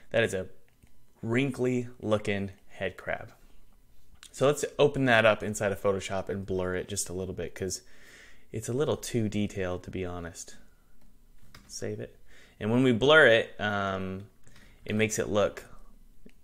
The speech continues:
a little bit more toony. Yeah, that looks pretty good. Maybe not so much. There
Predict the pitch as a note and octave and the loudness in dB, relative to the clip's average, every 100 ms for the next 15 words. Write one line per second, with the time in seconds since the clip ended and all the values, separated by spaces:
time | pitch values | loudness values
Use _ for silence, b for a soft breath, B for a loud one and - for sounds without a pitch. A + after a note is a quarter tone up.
0 | - A2 G#2 G#2 F#2 - F#2+ F#2+ F#2 E2+ | -16 -8 -4 -2 -4 -4 -6 -4 -4 -6
1 | G#2 - - - G#2+ F#2 - - - - | -8 -14 -14 -8 -6 -6 -8 -12 -12 -10
2 | - G#1 - - - - A#1+ G#2+ A#2 G#2 | -10 -12 -14 -12 -12 -8 -8 -4 -4 -4
3 | - B B - - - - F#2 E2+ - | -6 B B -14 -12 -8 -6 -6 -8 -10
4 | - - b b b b b b b b | -10 -12 b b b b b b b b
5 | b - _ - - - - - - | b -20 _ -20 -18 -18 -20 -18 -16